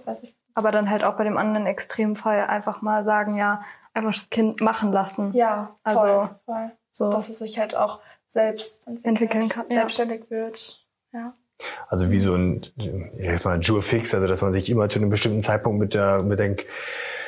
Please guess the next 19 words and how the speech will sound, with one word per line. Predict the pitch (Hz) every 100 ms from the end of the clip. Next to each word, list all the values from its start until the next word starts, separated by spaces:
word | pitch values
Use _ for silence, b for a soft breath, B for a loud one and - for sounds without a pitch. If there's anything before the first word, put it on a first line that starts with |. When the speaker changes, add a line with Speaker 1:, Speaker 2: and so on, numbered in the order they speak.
| B B B -
Speaker 3:
ja, | - 117 117
Eltern | 117 123 117
aus | 117
einer | 120 110
Klasse | 123 127 135
trifft | - 156 -
oder | 139 127
so, | 123 123
Speaker 2:
Mhm. |
Speaker 3:
dass | 127 123
man | 113
da | 101 113
sich | 117
in | 110
einen | 110 110 107
Austausch | - 123 - 120 117
kommt | 120 117 113
und | 117 113 95
da | 98 107 98